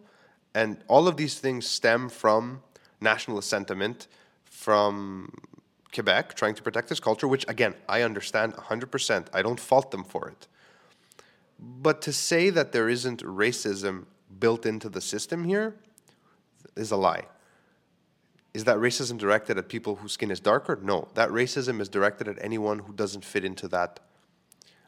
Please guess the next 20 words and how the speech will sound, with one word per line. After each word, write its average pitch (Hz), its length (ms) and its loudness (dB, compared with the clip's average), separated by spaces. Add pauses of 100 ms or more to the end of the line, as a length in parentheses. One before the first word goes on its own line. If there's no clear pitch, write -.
idea 98 460 0
of - 500 -10 (140)
what 98 260 0
a 90 100 -6 (220)
Quebecois 92 520 -2
is, 85 320 -10
right? - 200 -12 (1700)
And 117 140 6
I've 120 80 0
seen 101 180 -4
it. 73 140 -10
Like, 95 180 -2
don't 120 220 2
pretend 104 360 -2
to 113 60 -8
tell 107 140 0
me 104 120 0
it's 101 140 -2
not 98 160 2
real. 104 300 0